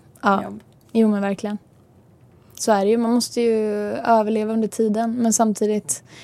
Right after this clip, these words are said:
Speaker 1: det är den där tiden som man måste orka gå igenom, liksom.
Speaker 2: Mm.
Speaker 1: Och det där, man måste ju vara besatt, typ, av att, vad ska man säga, lyckas. Nej, men att, eh, för att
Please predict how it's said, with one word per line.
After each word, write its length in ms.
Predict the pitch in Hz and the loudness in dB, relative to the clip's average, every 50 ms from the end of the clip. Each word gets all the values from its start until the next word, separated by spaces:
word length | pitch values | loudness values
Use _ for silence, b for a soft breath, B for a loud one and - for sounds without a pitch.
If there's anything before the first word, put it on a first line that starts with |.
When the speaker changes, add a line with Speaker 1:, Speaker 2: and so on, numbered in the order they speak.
| B B | B B
Speaker 1:
det 80 | - 262 | 4 6
är 40 | 277 | 6
den 100 | 277 269 | 8 8
där 120 | 285 302 | 6 4
tiden 360 | 302 - - 214 208 214 214 | 4 4 4 6 6 6 4
som 140 | 208 - 208 | 2 0 0
man 120 | 202 196 202 | 2 2 2
måste 280 | 202 196 - - 202 - | 0 -2 -2 -4 -4 0
orka 400 | - 208 196 196 - - 214 202 | 0 0 0 0 0 0 0 2
gå 160 | 208 202 196 | 4 4 4
igenom, 440 | 190 190 196 196 202 214 226 226 202 | 4 4 2 2 2 2 0 0 -2
liksom. 340 | 196 - - - - 220 - _ _ - | -4 -6 -10 -10 -10 -10 -12 _ _ -12
Speaker 2:
Mm. 220 | 233 233 240 233 | -8 -6 -2 0
Speaker 1:
Och 320 | 233 226 220 214 214 202 202 | 4 6 6 6 6 4 2
det 160 | 208 208 214 | 2 0 2
där, 240 | 208 202 202 196 - - - | 2 0 0 -4 -8 -12 -6
man 200 | - 226 220 220 | -2 2 2 4
måste 240 | 233 240 226 - - | 4 2 0 -2 -2
ju 60 | 214 | -2
vara 280 | 196 185 180 180 175 - 190 - - - - - | 0 0 2 0 0 -2 -4 -10 -12 -12 -14 -8
besatt, 720 | 202 196 190 - - - - 247 - - - - - - _ _ _ _ _ _ - | -6 -6 -4 -4 -4 -4 -6 -6 -6 -10 -16 -18 -18 -18 _ _ _ _ _ _ -10
typ, 100 | - - - - - _ - | -10 -10 -12 -18 -16 _ 0
av 260 | 233 214 202 202 214 | 2 2 4 4 4
att, 360 | 226 233 - - 240 - - - B B B B B B B B B B B B B B B B - _ - - | 4 2 2 0 -6 -10 -12 -12 B B B B B B B B B B B B B B B B -20 _ -20 -20
vad 80 | - - | -20 -10
ska 80 | - 214 | -8 -6
man 60 | 190 | -4
säga, 180 | - 180 170 | -4 -4 -4
lyckas. 680 | 175 165 196 208 - _ _ - - - - - - b b b b b | -2 -2 -2 -4 -6 _ _ -10 -10 -8 -10 -12 -14 b b b b b
Nej, 200 | 240 226 240 247 | 8 8 10 10
men 200 | 247 247 240 233 | 8 6 6 4
att, 220 | 240 233 - - | 4 2 2 4
eh, 300 | 233 226 220 214 208 208 214 - _ _ _ _ _ _ - _ _ - 311 302 294 311 285 311 - - | 4 6 6 6 4 0 -2 -6 _ _ _ _ _ _ -20 _ _ -12 -10 -10 -10 -10 -12 -14 -16 -12
för 160 | - - 247 | -2 0 0
att 120 | 240 - | 0 0